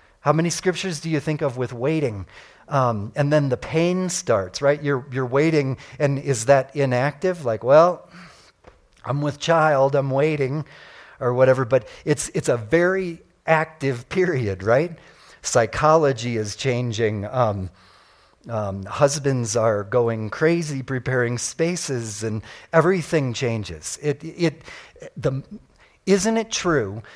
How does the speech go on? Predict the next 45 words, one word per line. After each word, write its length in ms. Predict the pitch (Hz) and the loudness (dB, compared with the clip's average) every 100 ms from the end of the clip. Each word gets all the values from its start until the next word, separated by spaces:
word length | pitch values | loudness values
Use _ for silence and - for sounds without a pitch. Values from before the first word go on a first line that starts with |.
| - | -2
that 220 | 135 131 | 0 2
the 80 | 190 | 0
moment 600 | 135 147 175 196 208 190 | 2 4 4 4 -2 0
the 100 | 170 | 0
word 420 | 147 151 160 160 | 2 2 2 2
is 120 | 139 120 | 0 -2
spoken, 600 | - - 143 127 - - - _ _ _ _ - _ _ _ _ _ - | -2 2 4 4 -2 -18 -20 _ _ _ _ -20 _ _ _ _ _ 2
everything 500 | 151 151 139 131 120 | 2 2 0 -2 -2
changes? 800 | 127 113 104 80 78 - - - _ _ _ _ - - | -4 -4 -6 -10 -12 -10 -10 -14 _ _ _ _ -20 -8
Okay, 280 | 135 151 117 | -2 2 4
I'm 100 | 139 | 4
gonna 160 | 151 | 2
show 240 | 151 - 190 | 0 2 2
you 140 | 202 | 2
from 240 | - 165 160 | -4 -2 0
the 80 | |
Word 240 | 147 160 151 | 2 2 2
of 120 | 127 | 0
God. 360 | 147 135 120 113 - - | 2 4 2 -2 -14 -2
I 80 | 143 | 0
believe 400 | 147 160 202 175 | 2 0 -2 2
that, 240 | 165 147 - - - | 2 2 -4 -16 -2
um, 340 | 147 127 139 | 0 0 -2
God 280 | 135 143 143 | 2 2 4
wants 240 | 151 139 | 0 -2
to 100 | - | -6
give 220 | 127 143 131 | -2 -2 -2
a 80 | |
gift. 240 | 127 123 123 | -2 -4 -4
He 120 | 151 | -6
wants 280 | 151 175 185 | -2 -2 -4
us 140 | 175 | -6
to 80 | 170 | -6
become 280 | 151 160 156 | -6 -4 -4
a 60 | |
people 340 | 135 165 156 131 | -4 -6 -6 -4
that 160 | 120 | -4
position 480 | - 113 127 - 123 | -6 -8 -6 -6 -4
in 120 | 110 104 | -4 -6
a, 80 | 98 - | -10 -8
in 280 | 120 110 | -8 -6
word. 420 | 101 113 98 80 - - - 135 | -2 0 -2 -8 -18 -18 -20 -12
Do 80 | 139 | -4
you 80 | 143 | 2
know 280 | 160 160 | 4 2